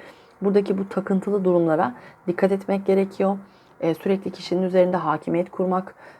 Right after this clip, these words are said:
e, noktasında birazcık dikkatli olmak gerekiyor. Çünkü burada tamamıyla duyguların bir açılımı var. Yani ilerleyen dönemlerde hem siz hem de karşınızdaki insan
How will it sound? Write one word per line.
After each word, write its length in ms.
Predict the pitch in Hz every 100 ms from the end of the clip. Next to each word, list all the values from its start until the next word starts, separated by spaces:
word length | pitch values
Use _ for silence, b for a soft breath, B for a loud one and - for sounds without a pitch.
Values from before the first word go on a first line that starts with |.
| - 156
e, 380 | 156 151 156 156 151 156 - - - 180
noktasında 600 | 180 175 170 - 180 220
birazcık 540 | 196 151 - 214 - -
dikkatli 400 | 175 - 160 170
olmak 320 | 156 143 143
gerekiyor. 480 | 156 143 - 214 285 B B B
Çünkü 240 | - 202
burada 160 | 196 202
tamamıyla 540 | 196 196 196 233 233
duyguların 460 | 185 175 185 196 226
bir 100 | 220 -
açılımı 420 | - 170 170 151
var. 240 | 143 139 B B B _
Yani 360 | 165 156 160 156 B B -
ilerleyen 480 | 175 175 202 214
dönemlerde 540 | 196 180 160 165 151 151
hem 240 | 160 214
siz 300 | 214 233 226
hem 120 | 180
de 80 | 170
karşınızdaki 640 | - 165 165 170 175 185 214
insan 320 | 202 208